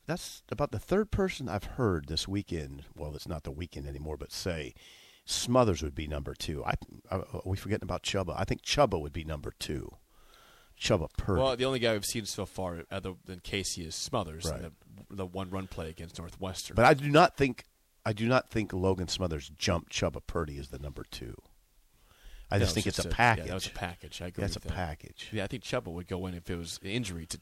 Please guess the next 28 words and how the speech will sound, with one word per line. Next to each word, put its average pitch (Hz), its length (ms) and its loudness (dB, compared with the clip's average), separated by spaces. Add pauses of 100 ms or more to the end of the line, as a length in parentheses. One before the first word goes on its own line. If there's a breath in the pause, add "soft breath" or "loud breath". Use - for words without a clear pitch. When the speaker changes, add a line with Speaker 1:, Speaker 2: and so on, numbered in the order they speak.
Speaker 2:
Casey. - 400 -4
Speaker 1:
Right. 87 200 -2
Casey 160 600 2
came 120 400 8
to - 160 2
the 87 140 2 (400)
post 107 360 8
game - 360 -6 (760 soft breath)
with 98 320 2 (140)
ice 120 420 8
on 98 200 0
his 80 260 -6
left 104 340 6
shoulder, 71 420 -2
non-throwing 85 640 2
shoulder, 76 480 -2
and 85 240 -2
ice 101 380 6
on 95 100 2
his 82 160 -4
left 85 340 -2
knee. 90 360 -2 (560 soft breath)
It - 80 0
was 85 200 0
reminiscent 110 920 8
of 87 280 2
Adrian, 85 520 2 (540 soft breath)
how, 85 160 4